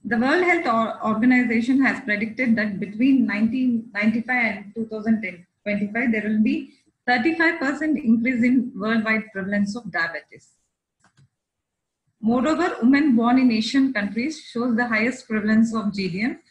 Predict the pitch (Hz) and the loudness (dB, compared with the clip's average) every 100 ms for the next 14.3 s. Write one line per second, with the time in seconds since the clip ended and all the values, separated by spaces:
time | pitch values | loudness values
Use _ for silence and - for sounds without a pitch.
0 | _ - 233 233 - 285 294 - - - | _ -8 -4 -4 -4 -8 -8 -8 -10 0
1 | 226 233 277 285 277 233 233 262 240 202 | 2 2 2 0 -2 -4 -2 0 -2 -4
2 | 208 214 233 185 185 226 220 214 185 175 | -4 0 0 0 -2 -4 -6 -6 -10 -8
3 | 226 262 _ _ _ _ _ 160 185 165 | -12 -16 _ _ _ _ _ -12 -10 -8
4 | 151 131 - _ _ _ _ _ _ _ | -10 -16 -20 _ _ _ _ _ _ _
5 | _ - 247 349 359 311 302 269 247 240 | _ -2 0 2 0 -4 -4 -2 -2 0
6 | 240 226 233 240 262 311 262 226 - 214 | 4 4 2 0 0 0 0 -2 -2 -6
7 | 226 311 339 - - - _ - 254 247 | 0 2 2 -2 -12 -16 _ -6 0 2
8 | 285 302 277 262 - 220 226 247 247 226 | 2 0 -2 -4 0 2 2 2 0 -2
9 | 190 190 202 214 254 247 208 196 - 233 | -2 -2 -4 0 2 2 0 -2 -4 -2
10 | 185 190 190 208 226 190 180 185 - 330 | -2 -2 -6 -8 -6 -6 -8 -10 -12 -14
11 | _ _ _ _ - 220 - 190 180 285 | _ _ _ _ 2 2 2 -4 -4 -4
12 | 359 - 208 233 233 226 214 208 208 208 | -4 -6 -4 -2 -2 0 0 0 -2 0
13 | 233 208 208 208 214 254 - 190 180 170 | 0 2 -2 -4 -8 -8 -4 -4 -2 -4
14 | 170 - | -6 -10